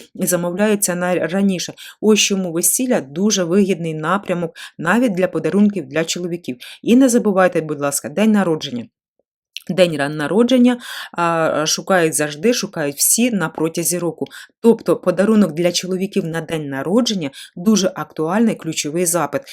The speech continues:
І він має бути у вас в окремих лістингах, в тайтл, в описі товару, тринадцяти тегах.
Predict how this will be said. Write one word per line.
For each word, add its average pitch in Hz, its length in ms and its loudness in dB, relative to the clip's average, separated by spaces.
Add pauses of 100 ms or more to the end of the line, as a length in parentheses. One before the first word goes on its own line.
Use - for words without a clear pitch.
(160)
І 220 140 0
він 233 140 6
має 214 280 2
бути 185 260 -4
у 165 60 -4
вас 160 240 0
в - 20 -4
окремих 254 420 -2
лістингах, 160 460 -4 (200)
в - 80 -20
тайтл, 247 320 0
в 185 120 -2
описі 202 360 0
товару, 202 420 2
тринадцяти 185 560 -4
тегах. 170 360 -6